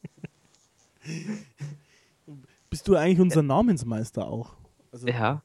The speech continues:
Speaker 1: der,
Speaker 2: natürlich.
Speaker 1: der die Namen, äh, erfindet.
Speaker 2: Ich, natürlich, auf jeden Fall.
Speaker 1: Dann lass doch mal einen Namen für unser Teammitglied Daniel, ähm, einen Spitznamen. Den, das ist deine Hausaufgabe.
Speaker 2: Okay.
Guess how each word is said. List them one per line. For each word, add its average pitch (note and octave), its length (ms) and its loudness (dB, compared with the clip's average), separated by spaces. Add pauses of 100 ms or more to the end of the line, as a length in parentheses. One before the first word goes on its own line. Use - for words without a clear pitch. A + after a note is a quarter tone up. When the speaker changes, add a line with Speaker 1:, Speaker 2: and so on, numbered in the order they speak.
Speaker 1:
der, B2+ 100 -6
Speaker 2:
natürlich. C#3+ 320 0
Speaker 1:
der C3 80 -4
die B2+ 60 -6
Namen, B2 480 -4
äh, C#2+ 300 -10
erfindet. B2 580 -6 (840)
Speaker 2:
Ich, - 300 0 (160)
natürlich, C#3 500 6
auf - 140 0
jeden A2+ 160 4
Fall. B2 380 4 (1300)
Speaker 1:
Dann C3 180 -10
lass D3 180 -6
doch F3+ 100 -2
mal D#3 160 4
einen D3 80 4
Namen C3+ 300 4
für C#3+ 160 6
unser C#3 240 2
Teammitglied D#3 560 0
Daniel, A#2 640 -2
ähm, G#2+ 360 -6
einen A#2 180 -12
Spitznamen. G#2+ 800 -10 (180)
Den, B2 400 -6
das B2+ 140 -2
ist - 140 -8
deine B2+ 200 0
Hausaufgabe. A#2 680 -4 (640)
Speaker 2:
Okay. F#3+ 340 2